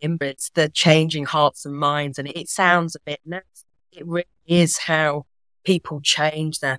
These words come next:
perspectives and viewpoints based on that interaction.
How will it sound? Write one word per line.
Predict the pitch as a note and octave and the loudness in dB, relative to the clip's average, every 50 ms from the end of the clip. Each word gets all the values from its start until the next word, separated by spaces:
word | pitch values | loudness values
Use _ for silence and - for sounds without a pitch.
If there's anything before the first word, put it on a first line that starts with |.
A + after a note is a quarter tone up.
| - | -8
perspectives | - D3+ - - - - D3 - - _ _ - - D#3 C#3+ - | -8 -6 -4 -4 -2 0 -2 -2 -2 _ _ -6 -6 -6 -6 -8
and | C#3 C#3 - - | -10 -10 -10 -8
viewpoints | D3 D3 D3 D#3 - - - C3+ C3 A#2 - _ _ | -6 -6 -6 -8 -10 -10 -8 -8 -8 -8 -10 _ _
based | D3+ C#3+ - C3+ - - | -2 -2 -2 -6 -8 -8
on | - C3 C3+ | -8 -4 -2
that | C3+ C3 - | -4 -4 -2
interaction. | C#3 C3+ B2+ - - C#3+ E3 F3 - _ - - - | -4 -8 -8 -8 -2 -2 -2 -2 -2 _ -4 -4 -4